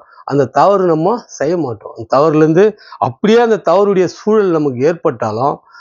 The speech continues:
அந்த நினைவு பயம் வந்ததுன்னா அதை விட்டு விலகிடுவோம். அதுதான் பயப்படுறது. அதை தான் சொல்றாரு ஆண்டவர், "கர்த்தருக்கு பயப்படுவர்களே,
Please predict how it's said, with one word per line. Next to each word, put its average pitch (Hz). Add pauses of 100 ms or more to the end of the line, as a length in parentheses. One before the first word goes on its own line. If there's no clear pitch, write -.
அந்த 120
நினைவு 214
பயம் 196
வந்ததுன்னா 139
அதை 156
விட்டு 240 (220)
விலகிடுவோம். 135 (300)
அதுதான் 220
பயப்படுறது. 156 (380)
அதை 180
தான் 220
சொல்றாரு 170
ஆண்டவர், 165 (100)
"கர்த்தருக்கு 226
பயப்படுவர்களே, 175